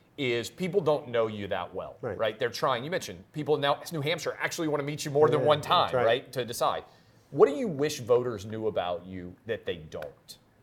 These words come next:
Speaker 2: Well, one, I mean, just my, my, my background is, you know, I'm a blue collar kid. My parents were working class. I w-, worked minimum wage jobs to be
Speaker 1: Yeah.
Speaker 2: able to get, get into school, do all that, put myself in a position to succeed. I ended up, did, did it, uh, earn degrees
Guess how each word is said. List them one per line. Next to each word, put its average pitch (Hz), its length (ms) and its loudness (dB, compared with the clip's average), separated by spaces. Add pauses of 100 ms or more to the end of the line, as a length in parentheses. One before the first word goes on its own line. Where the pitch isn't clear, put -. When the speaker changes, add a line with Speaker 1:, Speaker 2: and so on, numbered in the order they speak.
(380)
Speaker 2:
Well, 202 220 8
one, 143 420 10
I 143 140 6
mean, 147 340 2
just 135 260 0
my, 135 200 8
my, 117 460 4
my 117 160 2
background 117 600 6
is, 110 180 6
you 120 80 4
know, 113 80 6
I'm 143 100 6
a 135 60 6
blue 123 240 4
collar 110 320 6
kid. 139 340 6
My 101 140 0
parents 117 360 2
were 113 120 4
working 107 340 2
class. 107 320 6
I 113 140 8
w-, 117 280 6
worked 113 280 4
minimum 123 400 4
wage 113 280 4
jobs 92 440 4
to 110 80 -6
be 107 100 -2
Speaker 1:
Yeah. 104 120 4
Speaker 2:
able 104 200 2
to 98 60 0
get, 101 260 -2
get 104 140 -2
into 104 160 -2
school, 139 360 4
do 104 220 0
all 104 120 6
that, 120 500 4
put 143 120 4
myself 117 440 4
in 107 80 -2
a - 20 -2
position 107 520 -2
to 101 40 -2
succeed. 156 480 0
I 107 160 4
ended 113 240 4
up, 104 200 2
did, 127 220 6
did 127 200 6
it, 139 160 4
uh, 131 60 0
earn 139 280 6
degrees 127 560 4